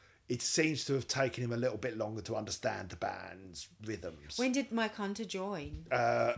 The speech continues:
Speaker 1: well, the first album that he did with them was Somewhere Else, which is not a popular album.
Speaker 2: Right.
Speaker 1: Um, then Happiness Is the Road, which is a double,
Speaker 2: Mm-hmm.
Speaker 1: um,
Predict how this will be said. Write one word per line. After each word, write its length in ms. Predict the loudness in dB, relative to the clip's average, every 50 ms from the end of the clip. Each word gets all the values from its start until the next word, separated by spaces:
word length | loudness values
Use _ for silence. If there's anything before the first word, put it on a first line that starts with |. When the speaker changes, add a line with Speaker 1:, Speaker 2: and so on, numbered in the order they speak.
| 0
Speaker 1:
well, 160 | 2 4 4 4
the 80 | 4
first 340 | 4 4 6 6 6 6 4
album 240 | 4 4 2 2 -2
that 100 | -2 -4
he 80 | -4 -2
did 240 | 0 0 0 0 0
with 140 | -2 -2 -2
them 140 | -4 -4 -2
was 100 | -2 -2
Somewhere 400 | -2 -2 -2 -4 -4 -2 -2 -2
Else, 360 | -2 -2 -4 -6 -8 -10 -10 -10
which 400 | -12 -10 -8 -6 -6 -6 -6 -8
is 200 | -10 -10 -10 -8
not 420 | -8 -6 -4 -4 -4 -4 -4 -6 -10 -12
a 60 | -14 -12
popular 480 | -8 -8 -8 -8 -8 -10 -10 -8 -10
album. 500 | -10 -10 -12 -12 -12 -12 -14 -14 -14 -18 -20 _ _
Speaker 2:
Right. 480 | -10 -8 -6 -6 -6 -6 -8 -10 -12 -12 -12 -8
Speaker 1:
Um, 720 | -6 -4 -2 -2 -2 -2 -4 -6 -6 -8 -10 -10 -12 -14 -16 _ _ _ -6
then 460 | -4 -4 -2 -2 -4 -6 -6 -6 -6
Happiness 500 | -4 -2 -2 -2 0 -2 -2 -2 -2 -4
Is 180 | -4 -4 -6 -6
the 100 | -6 -4
Road, 600 | -2 -2 0 0 -2 -2 -4 -4 -6 -8 -10 -14 -18 -20 _ _ -20 -14
which 300 | -12 -12 -10 -8 -8 -8
is 100 | -6 -8
a 60 | -8
double, 640 | -2 4 8 10 10 10 8 6 4 2 0 -4 -6 -10 _ _ -10 -8
Speaker 2:
Mm-hmm. 420 | -8 -6 -6 -6 -8 -8 -8 -6
Speaker 1:
um, 540 | -4 -2 0 0 -2 -2 -4 -8 -10 -12 -14